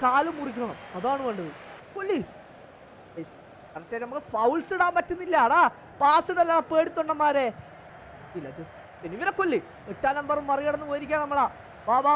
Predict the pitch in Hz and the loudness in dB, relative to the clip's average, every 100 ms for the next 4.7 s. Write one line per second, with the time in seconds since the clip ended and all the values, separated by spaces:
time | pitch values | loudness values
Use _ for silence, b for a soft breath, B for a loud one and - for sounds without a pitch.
0 | 294 302 - - - 196 202 202 240 233 | 6 4 4 -4 -12 -10 -8 -6 -6 -8
1 | 185 196 233 196 214 233 277 285 262 240 | -8 -6 -8 -8 -8 -6 -6 -6 -4 -4
2 | 269 285 294 277 254 254 175 - - - | -4 -8 -6 -4 0 0 0 -4 -18 -4
3 | - 240 262 320 339 294 277 302 339 302 | 4 6 8 8 8 8 6 4 0 0
4 | 294 262 - 285 254 254 | 2 0 0 -4 -2 -2